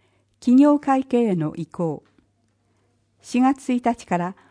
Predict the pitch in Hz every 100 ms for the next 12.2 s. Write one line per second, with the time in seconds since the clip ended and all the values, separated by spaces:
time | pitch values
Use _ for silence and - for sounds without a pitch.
0 | _ - 262 302 - 277 226 233 - 262
1 | 247 240 233 220 208 175 - 143 - _
2 | _ _ _ - 226 294 285 262 262 247
3 | 254 247 254 220 240 - 226 202 208 196
4 | 185 151 151 - _ _ _ _ - 262
5 | 262 254 226 240 240 214 190 175 - 175
6 | 233 247 196 - 175 - 233 240 - -
7 | 202 - 202 - 185 165 156 175 196 _
8 | _ _ _ _ - 277 269 262 240 220
9 | 220 233 190 190 190 185 175 160 170 _
10 | _ _ - 247 285 285 277 277 269 254
11 | 233 247 - - - 165 156 160 151 151
12 | - -